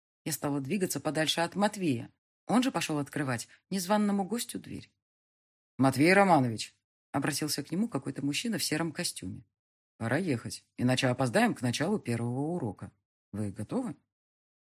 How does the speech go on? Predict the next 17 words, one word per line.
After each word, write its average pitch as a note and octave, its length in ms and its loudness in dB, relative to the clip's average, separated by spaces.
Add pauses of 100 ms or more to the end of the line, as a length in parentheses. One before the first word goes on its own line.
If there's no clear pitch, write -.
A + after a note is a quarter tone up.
(160)
"Э, E3 560 4 (200)
м, F#3+ 300 0
да, G#3 220 12
почти. C#3+ 480 0 (260)
Подожди B3 320 4
нас C3+ 220 4
в - 20 -2
машине, C#3+ 380 2
Родион". A2 420 -6 (840)
Так - 180 -10
значит, F3 580 -4
это - 200 -6
наш G#3 320 -2
общий E3 220 -4
с - 100 -4
Матвеем F#3 400 0
водитель, D#3+ 480 2